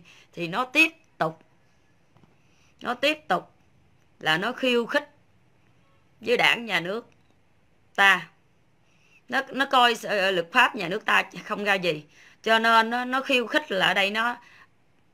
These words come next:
mang cái khăn, mang cái, ờ, cái, cái vẽ vàng, cái vẽ vàng ba sọc của nó, cái vẽ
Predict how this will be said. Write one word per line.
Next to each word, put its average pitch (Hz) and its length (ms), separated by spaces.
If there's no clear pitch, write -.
mang 254 400
cái 269 140
khăn, 226 300
mang 240 400
cái, 262 240
ờ, 220 240
cái, 240 160
cái 247 160
vẽ 196 180
vàng, 175 360
cái - 100
vẽ 233 160
vàng 180 220
ba 202 200
sọc 165 260
của 185 140
nó, 226 240
cái 247 140
vẽ 185 160